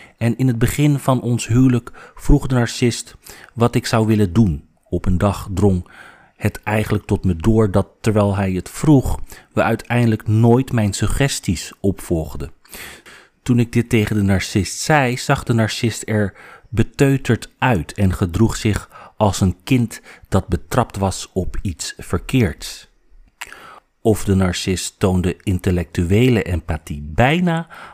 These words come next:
alsof ze wisten hoe ze moesten reageren. Ze voelden het niet op zielsniveau, ze kennen de woorden, maar niet de emotionele muziek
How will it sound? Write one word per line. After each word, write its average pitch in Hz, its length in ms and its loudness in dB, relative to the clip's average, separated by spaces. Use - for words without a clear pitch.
alsof 131 460 0
ze 110 240 0
wisten 135 720 0
hoe 131 200 2
ze - 140 0
moesten 113 320 0
reageren. 101 800 -2
Ze - 180 -8
voelden 135 400 2
het 104 120 -4
niet 123 300 0
op 95 380 -2
zielsniveau, 123 1160 -2
ze - 160 -8
kennen 80 340 -4
de 82 100 -4
woorden, 107 500 2
maar 107 380 2
niet 110 440 -2
de 107 100 2
emotionele 95 880 4
muziek 87 580 -2